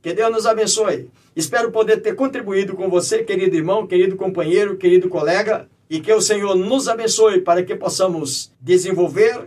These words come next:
esse relacionamento de amizade com as pessoas à nossa volta, mas que também sejamos amigos também. Deus te abençoe e até a próxima oportunidade, se o Senhor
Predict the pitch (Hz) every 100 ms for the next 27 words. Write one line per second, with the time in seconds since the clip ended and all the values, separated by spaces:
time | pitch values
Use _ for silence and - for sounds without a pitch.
0 | - 180 180 175 214 214 208 208 175 160
1 | 220 202 180 170 160 175 202 214 - 185
2 | - 170 - 233 226 208 180 170 175 208
3 | 202 202 175 _ 151 160 190 185 160 170
4 | 175 160 - - _ _ _ - 175 165
5 | 165 147 135 - - _ _ 156 160 226
6 | 190 127 135 107 107 - _ _ _ _
7 | _ 147 156 160 151 - 220 226 - _
8 | _ - 156 160 160 180 180 180 190 185
9 | 185 180 175 180 175 160 165 170 175 165
10 | 165 170 151